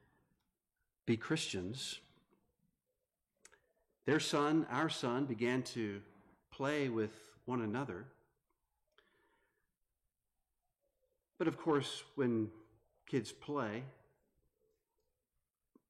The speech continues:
things happen, right? Arguments, little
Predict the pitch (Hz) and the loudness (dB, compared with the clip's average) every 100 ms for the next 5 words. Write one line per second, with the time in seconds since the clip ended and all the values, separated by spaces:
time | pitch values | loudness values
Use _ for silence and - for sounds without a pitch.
0 | _ - 120 107 117 101 - 90 95 98 | _ -2 0 0 -4 -6 -8 -12 -8 -8
1 | 120 - _ _ _ _ _ _ _ _ | -10 -16 _ _ _ _ _ _ _ _
2 | _ _ _ _ _ _ _ - 117 110 | _ _ _ _ _ _ _ -4 -2 0
3 | 107 110 - - - - _ _ _ _ | 0 -2 -4 -12 -12 -16 _ _ _ _
4 | 120 110 98 | -4 -4 -4